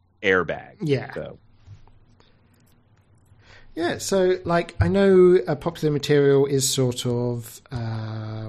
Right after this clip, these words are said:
Speaker 2: what's it called? Uh, s-, uh, assemblable scaffolding.
Speaker 1: Yes,
Speaker 2: Yes.
Speaker 1: you know, I've always been interested in this.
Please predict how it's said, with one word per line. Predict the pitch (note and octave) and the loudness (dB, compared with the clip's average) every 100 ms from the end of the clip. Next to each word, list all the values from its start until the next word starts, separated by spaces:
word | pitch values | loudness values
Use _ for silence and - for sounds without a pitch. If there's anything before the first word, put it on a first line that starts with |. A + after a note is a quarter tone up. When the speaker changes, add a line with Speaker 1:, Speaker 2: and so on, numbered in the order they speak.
| - | -14
Speaker 2:
what's | - - | -14 -16
it | - | -14
called? | - A#2 - - - - | -14 -14 -14 -20 -20 -6
Uh, | C#3 C#3 C3+ C3+ C#3 - | 0 2 2 0 -2 -6
s-, | - - - - - - - - | -4 -2 -2 -2 -6 -8 -14 -4
uh, | C#3+ C#3 | -2 0
assemblable | C3+ E3 D#3 D#3 D3+ D3+ - - _ _ _ - | 2 2 4 2 4 2 0 -8 _ _ _ -8
scaffolding. | - E3 - A#2 A2+ G#2 - _ _ _ _ _ _ _ _ _ _ _ _ | 0 2 2 -4 -6 -12 -18 _ _ _ _ _ _ _ _ _ _ _ _
Speaker 1:
Yes, | E3+ D3+ E3 B3 A3+ D3 | -10 -6 2 4 4 0
Speaker 2:
Yes. | A#2+ D#3+ | -8 -2
Speaker 1:
you | F3+ | 0
know, | F#3 | 2
I've | F3 G3 - | 2 -2 -2
always | F#3 A#3+ A3+ | -2 -2 -4
been | - F3+ | -8 -8
interested | F3+ G3+ G#3 F3+ C3+ G#2 | -6 -6 -8 -6 -4 -4
in | F2+ | -6
this. | D#2+ C2+ - - | -10 -14 -18 -20